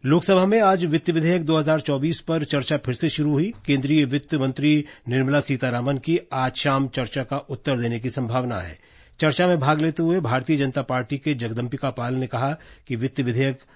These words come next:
भारत को विकसित राष्ट्र बनाने के लिए इस वर्ष के बजट में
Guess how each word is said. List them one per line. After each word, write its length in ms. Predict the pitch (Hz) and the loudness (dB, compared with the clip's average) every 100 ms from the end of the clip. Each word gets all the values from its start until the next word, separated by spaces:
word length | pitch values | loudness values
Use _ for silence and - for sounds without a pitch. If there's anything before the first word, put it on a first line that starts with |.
| - | -16
भारत 320 | 92 117 143 | -6 -2 -2
को 300 | - 147 151 | -4 -2 0
विकसित 420 | 120 113 139 165 147 | -2 -4 -4 -4 -4
राष्ट्र 320 | 131 117 123 | -4 -4 -6
बनाने 340 | 117 117 135 | -4 -4 -4
के 120 | 131 | -4
लिए 300 | 131 139 165 175 - _ | -2 0 -2 -4 -14 _
इस 200 | - 156 139 | -4 -4 -2
वर्ष 220 | 139 - | -2 -2
के 140 | 156 | -4
बजट 420 | 123 117 135 131 | -4 -4 -4 -4
में 220 | 143 156 | -2 -2